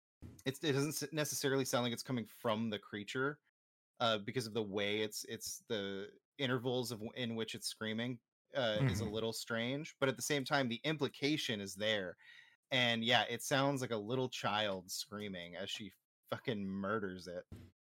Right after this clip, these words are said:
Speaker 2: Yeah. And
Speaker 1: <laughs>
Speaker 2: yes, Mom pops up and, uh, Sarah's like, "Nope, don't wanna deal with that." And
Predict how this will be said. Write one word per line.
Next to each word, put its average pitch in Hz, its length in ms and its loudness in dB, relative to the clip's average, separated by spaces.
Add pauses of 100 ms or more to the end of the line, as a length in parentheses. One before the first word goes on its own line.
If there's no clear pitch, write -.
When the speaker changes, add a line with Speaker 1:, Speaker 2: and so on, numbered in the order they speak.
(180)
Speaker 2:
Yeah. 131 520 8 (260)
And 120 540 10 (180)
Speaker 1:
<laughs> - 120 -18
Speaker 2:
yes, 135 320 10 (260)
Mom 156 520 12 (340)
pops 143 340 12
up 131 360 10 (120)
and, 123 560 6
uh, 117 480 10
Sarah's 139 380 12
like, 127 220 6
"Nope, 151 380 12 (160)
don't 135 120 10
wanna 165 200 12
deal 170 220 12
with 165 140 12
that." 175 480 12
And 135 440 10